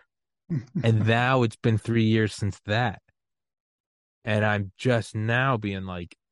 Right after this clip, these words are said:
Speaker 2: "I think it's gonna work." Like, I'm, you're pushing off the dock and you're in, like, the canoe, like, the canoe you built out of Band-Aids and glue. And you're like, "All right, we're floating. We're floating." Like,
Speaker 1: Mm-hmm.
Speaker 2: that's even worse,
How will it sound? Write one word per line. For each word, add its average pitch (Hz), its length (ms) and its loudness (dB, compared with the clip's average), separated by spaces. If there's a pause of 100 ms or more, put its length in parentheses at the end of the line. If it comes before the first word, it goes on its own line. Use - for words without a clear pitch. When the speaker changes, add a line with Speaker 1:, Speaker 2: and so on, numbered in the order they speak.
(880)
Speaker 2:
"I - 40 -20 (220)
think 104 280 -6
it's - 180 -16
gonna 135 260 2
work." 151 440 0
Like, 95 180 0
I'm, 95 200 0 (640)
you're 107 100 -4
pushing 117 360 2
off 110 200 2
the 101 80 -2
dock 98 460 -2
and 95 120 -2
you're 92 120 -4
in, 101 100 -2
like, 95 160 -2
the 95 100 -12
canoe, 95 400 -2
like, 92 180 -4
the 98 100 -10
canoe 95 280 0
you 95 180 2 (140)
built 95 220 -2
out 92 120 -2
of 87 120 -10
Band-Aids 95 540 -4
and 90 160 -6
glue. 92 320 0
And 95 80 2
you're 92 100 2
like, 90 280 0 (1040)
"All 101 80 0
right, 117 400 4
we're 131 100 -2
floating. 127 600 4 (920)
We're 120 80 -2
floating." 131 640 4
Like, 113 320 4
Speaker 1:
Mm-hmm. 123 760 -6 (640)
Speaker 2:
that's 135 300 -4
even 135 340 -2
worse, - 560 -4